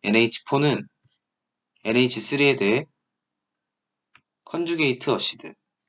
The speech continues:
짝산이라고 합니다. 한 가지 예를 더 보겠습니다. 에이치씨엘 염산은 에이치 플러스를 내주어 씨엘 마이너스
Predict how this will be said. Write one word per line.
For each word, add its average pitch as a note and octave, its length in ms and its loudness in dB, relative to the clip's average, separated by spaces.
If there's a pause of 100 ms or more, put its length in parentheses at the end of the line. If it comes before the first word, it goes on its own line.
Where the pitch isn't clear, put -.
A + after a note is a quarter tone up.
(440)
짝산이라고 D#3 680 4
합니다. G#2 340 0 (4000)
한 D#3 240 -6
가지 D#3+ 260 2
예를 A2+ 200 6
더 G#2+ 160 -2
보겠습니다. F2+ 760 -8 (1120)
에이치씨엘 D3 640 4
염산은 A2+ 800 4 (100)
에이치 B2 300 2
플러스를 C#3 480 2
내주어 F#2+ 480 2 (1900)
씨엘 F3 420 4
마이너스 G#2 800 2